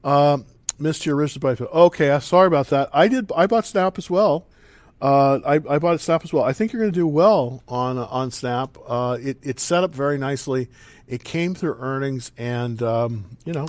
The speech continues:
I think there was, uh, uh, you know, I think, I think there's potential for some, some good upward momentum. Just wanna show you the chart for Snapchat, of course, so we can take a look at those buy points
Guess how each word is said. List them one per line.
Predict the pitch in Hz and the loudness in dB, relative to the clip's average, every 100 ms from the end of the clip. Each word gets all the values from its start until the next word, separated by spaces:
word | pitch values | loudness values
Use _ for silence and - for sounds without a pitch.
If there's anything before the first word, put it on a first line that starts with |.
| - | -8
I | - 127 | -6 -4
think | 143 139 | -4 -6
there | - 143 | -4 -2
was, | 143 139 131 139 | -2 -2 -4 -2
uh, | 135 127 _ _ _ - _ _ _ _ - | -2 -2 _ _ _ -20 _ _ _ _ -6
uh, | 131 131 | -4 -2
you | 143 | -2
know, | 139 | -4
I | 135 | -4
think, | 165 143 - | -6 -8 -8
I | |
think | 120 156 | -6 -4
there's | 156 135 | -4 -6
potential | - - 170 160 | -8 -6 -6 -8
for | - 127 | -12 -14
some, | - 135 127 | -8 -8 -8
some | - - 127 | -10 -8 -4
good | 143 143 | -2 -2
upward | 120 135 127 | -2 -4 -6
momentum. | 127 120 131 117 104 - - _ | -6 -6 -6 -6 -10 -18 -20 _
Just | - | -8
wanna | 226 147 | -4 -4
show | - | -2
you | 165 | 0
the | 131 | 0
chart | 104 - 165 180 | -4 -4 -2 -2
for | - | -8
Snapchat, | 120 - 110 104 - 120 | -10 -8 -8 -6 -4 -4
of | 123 | -4
course, | - 123 - - _ _ _ _ | -6 -6 -8 -18 _ _ _ _
so | - 120 | -12 -6
we | 120 | -6
can | 117 | -6
take | 110 127 - | -4 -4 -2
a | |
look | 120 117 | -4 -6
at | - | -4
those | 117 - | -6 -4
buy | 117 117 | -4 -4
points | - 107 - - | -8 -10 -10 -18